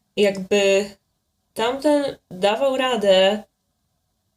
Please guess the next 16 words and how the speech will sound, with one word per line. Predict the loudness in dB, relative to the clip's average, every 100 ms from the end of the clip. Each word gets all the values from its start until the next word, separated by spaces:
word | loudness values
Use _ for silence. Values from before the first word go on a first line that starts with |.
| _
ale | -4 -2 0 0 0 -2 -4 -6 _ _ _ _ _ _ _ _ _ -4
no | -2 0
tego | -4 -6
nie | -6 -10
przebiję. | -12 -6 -4 -4 -8 _ _ _ -8 -2
Sorry. | 0 2 2 2 0 -2 -8 _ _ _ _ _ _ _ _ _ -8
Ja | -4 -4
w | -4
ogóle | -4 -4
uwielbiam | -4 0 0 0 -4
tą | -4
mieszankę, | -6 -4 -6 -6 -6 -2 -2
dlatego | -2 -4 -6
że | -8 -2
daje | 0 0 0
mi | -2 -6